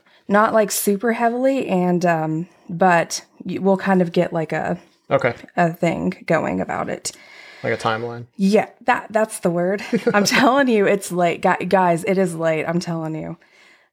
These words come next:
Speaker 1: Okay, so we're gonna, we're gonna, uh, back it up and start at the beginning.
Speaker 2: Okay.
Speaker 1: Now, I'm gonna say up front that there is an animal death in this story, but it's very quick.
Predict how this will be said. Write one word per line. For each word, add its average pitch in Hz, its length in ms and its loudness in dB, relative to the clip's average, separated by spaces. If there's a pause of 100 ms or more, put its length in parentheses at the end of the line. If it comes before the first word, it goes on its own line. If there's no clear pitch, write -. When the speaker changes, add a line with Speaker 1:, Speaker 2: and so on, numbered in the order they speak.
Speaker 1:
Okay, 196 480 2
so 220 500 0 (300)
we're 202 160 -2
gonna, 269 480 4
we're 202 140 -6
gonna, 202 500 2 (100)
uh, 180 220 2
back 170 400 -4
it 175 80 -2
up 170 240 -2
and 170 180 -8
start 156 300 -6
at 151 80 -10
the 156 60 -10
beginning. - 520 -8 (480)
Speaker 2:
Okay. 120 240 -4 (140)
Speaker 1:
Now, 196 200 2
I'm 202 120 0
gonna 294 160 4
say 254 300 0
up 202 180 -2
front - 560 -8 (260)
that 175 500 0 (600)
there 208 160 4
is 220 480 2
an 196 160 -2
animal 190 420 0
death 233 380 0
in 214 180 0
this 233 160 2
story, 247 460 0
but 190 160 2
it's 180 100 -4
very 185 380 2
quick. - 520 -6